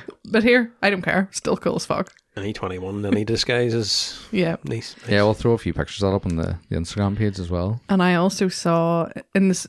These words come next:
Speaker 1: funny enough, the same mechanic's yard across from the branch I was working in, a Lada Nevia? Or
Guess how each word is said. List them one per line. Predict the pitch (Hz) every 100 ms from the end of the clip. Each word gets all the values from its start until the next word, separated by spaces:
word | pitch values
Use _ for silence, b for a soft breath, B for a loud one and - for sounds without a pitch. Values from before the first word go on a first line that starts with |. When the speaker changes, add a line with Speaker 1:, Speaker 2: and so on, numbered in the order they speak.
| -
Speaker 1:
funny | - 202
enough, | 185 170 -
the | 170
same | 185 180 180
mechanic's | 180 - 165 170 -
yard | 170 170 180 185
across | 185 180 165 -
from | - 175 175 - - _
the | -
branch | 180 175 180
I | 190
was | 185 185
working | 180 -
in, | 202 196 B B B _
a | 185 175
Lada | 175 170 165 175 185 190 185 _ _ _ _ -
Nevia? | 180 175 185 208 294
Or | 381